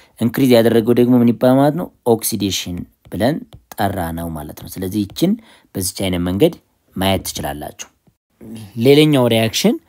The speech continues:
እዚህ ላይ እንደምትመለከቱት ዚንክ፣ እ፣ react with copper plus two, give us zinc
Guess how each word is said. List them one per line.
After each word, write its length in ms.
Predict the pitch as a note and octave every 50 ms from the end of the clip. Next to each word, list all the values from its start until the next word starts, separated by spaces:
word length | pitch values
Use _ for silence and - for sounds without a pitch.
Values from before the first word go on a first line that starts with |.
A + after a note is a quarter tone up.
| _ _ _ _ _ _ _ -
እዚህ 120 | - G#3+
ላይ 120 | - B2+ B2
እንደምትመለከቱት 1080 | A#2+ A#2+ A2+ A2+ A2+ - - - A#2 A#2 A#2 B2 B2 - - D3 C#3+ - G#3 - - - - - _ _ _ - A#2 G#2
ዚንክ፣ 440 | G#2 C3 E3 C#3 B2+ C#3+ F3 F3 - - _ _ _ _ _ _ _ _ _ _ -
እ፣ 80 | A#2+ A#2 A2+ A2+
react 340 | A2 A#2 B2 B2 - - - -
with 180 | D3+ D#3+ D3+ -
copper 320 | - B2 G2+ - C3 A#2+
plus 300 | - - B2+ A#2 A#2 A2+
two, 160 | - - F#3+
give 180 | D3 B2+ A#2+ A#2+
us 140 | A#2 A2+ G#2+
zinc 260 | G#2 A#2 B2 A#2+ A2+